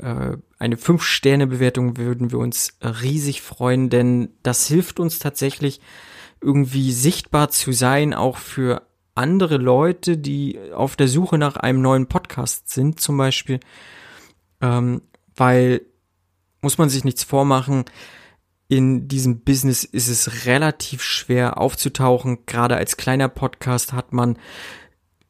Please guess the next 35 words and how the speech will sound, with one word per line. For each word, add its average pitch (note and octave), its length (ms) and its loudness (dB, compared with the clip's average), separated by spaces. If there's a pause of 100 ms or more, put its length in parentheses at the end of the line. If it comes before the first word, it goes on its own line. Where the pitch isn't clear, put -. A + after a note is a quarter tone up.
(140)
oftmals C#3+ 440 2
die C#3 100 -2
Großen, D3 420 0
die C#3 140 2
einfach C3+ 320 0
davor C#3 520 0
stehen, C3 580 -2 (340)
ich, - 160 -16
ohne C#3+ 280 2
da A#2+ 160 4
jetzt B2 220 2
groß B2 320 -6
Namen A#2+ 300 0
zu - 160 -6
ma-, A#2+ 340 -2
zu, B2 400 -4 (220)
äh, A#2 420 -4
zu - 180 -8
nennen, C#3 380 4 (560)
aber B2 240 2
gefühlt B2 520 0
jeder, A#2+ 320 2 (420)
auch A#2 240 -4
etwas - 360 -6
größere - 340 -4
Influencer B2+ 760 0
oder A#2+ 140 -2
Influencerinnen B2 920 0
machen B2+ 300 0
jetzt - 220 -6
Podcasts - 580 -4
und - 200 -6
teilweise A#2+ 360 2
auch A2 220 0
in A#2+ 300 -2